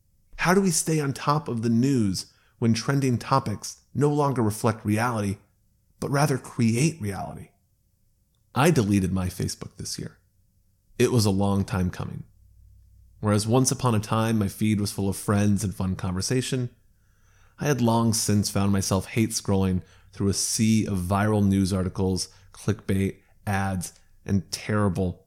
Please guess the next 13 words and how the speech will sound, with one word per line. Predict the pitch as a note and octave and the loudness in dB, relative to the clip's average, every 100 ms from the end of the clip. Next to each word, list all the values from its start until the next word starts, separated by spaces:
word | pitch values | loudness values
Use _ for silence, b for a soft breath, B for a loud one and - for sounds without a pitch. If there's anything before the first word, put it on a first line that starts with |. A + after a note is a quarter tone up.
| _ | _
terrible | - - F#2+ F2+ - | -14 -2 0 0 -4
takes. | - F#2 - - - - _ _ _ _ _ _ _ _ - | -6 -6 -6 -10 -12 -14 _ _ _ _ _ _ _ _ -6
I | B2 | -2
essentially | B2+ F3 D#3+ | 2 2 2
stopped | C3 - C3 A#2 - | 0 0 -2 -4 -4
posting | C3 B2 G#2+ | -2 0 -2
and | G2+ | -2
commenting | G#2+ C3 B2 G2+ G2+ G2+ - _ _ _ _ _ - | -2 0 0 0 0 -2 -10 _ _ _ _ _ -10
because | C#3+ | -2
what | D#3+ | -2
was | E3+ E3 | 0 -4
the | |
point? | - E3 E3 - - | -4 -2 -2 -4 -12